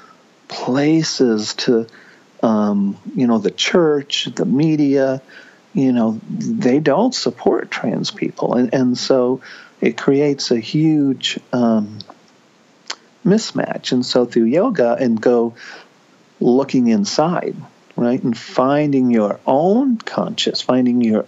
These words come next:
own soul and listening to it, that's where you, if you get your, draw your compass from within,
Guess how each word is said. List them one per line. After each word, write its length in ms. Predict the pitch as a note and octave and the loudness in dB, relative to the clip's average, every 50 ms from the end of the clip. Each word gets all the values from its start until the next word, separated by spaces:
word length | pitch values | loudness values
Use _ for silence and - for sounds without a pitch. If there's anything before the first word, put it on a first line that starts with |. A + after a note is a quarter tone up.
| - - | -2 -2
own 540 | C#3+ C#3+ D3 D#3 D#3+ E3+ E3+ F3 E3 D#3+ | 0 0 2 2 2 2 2 0 0 -2
soul 760 | D#3+ - - - - C3+ B2+ A#2 F2 E2 - - - - - - - | -2 -4 -6 -4 -2 0 0 0 0 -2 -2 -2 -2 -4 -4 -4 -2
and 180 | B2+ A#2 A#2+ | -2 0 2
listening 680 | A#2+ B2 C3 D#3+ G3 F#3+ - - D#3+ C#3 A#2 G#2 F#2+ G2 | 2 2 2 2 0 0 -2 -2 -2 -2 0 -2 -2 -4
to 300 | - - - C3+ B2 B2 | -4 -2 0 0 0 0
it, 160 | A#2+ B2+ - - - - _ _ _ - - - - - - - - - - - - - - _ _ _ - E3 - A3 A3 G3 E3+ - - | 0 -2 -4 -6 -10 -20 _ _ _ -20 -20 -20 -20 -20 -20 -20 -20 -20 -20 -20 -20 -20 -20 _ _ _ -12 -12 -12 -10 -10 -10 -10 -10 -8
that's 640 | A#3+ G#3+ G3 B2+ C#3+ D#3 F3+ G3+ G3 G3 - - - | -4 -2 0 2 2 2 2 0 0 -4 -4 0 2
where 120 | D3+ C#3+ | 2 2
you, 200 | B2+ B2 A2+ A#2+ - | 2 0 -4 -6 -4
if 220 | - C3+ B2+ - - | -2 -2 -2 -2 -4
you 80 | B2 | -2
get 240 | A#2+ F3 E3+ - - | 0 0 0 0 0
your, 120 | B2+ A2 - - | -2 -2 -4 -2
draw 220 | - C#3+ C3 C3 C#3 | 0 2 2 2 4
your 200 | C#3+ B2+ A2 G2+ | 2 2 2 0
compass 560 | - - - - E3 F#3 F3 - C#3 - - | -2 -4 -2 0 0 2 2 0 0 -2 -2
from 280 | - - B2+ A#2+ A2+ G#2+ | -2 -2 0 2 2 2
within, 800 | G#2 G2+ G2 - - - F3+ G#3+ B3 G3+ B2+ F2+ G2 - - | 2 0 -2 -4 -2 0 2 2 2 2 0 -2 -6 -6 -6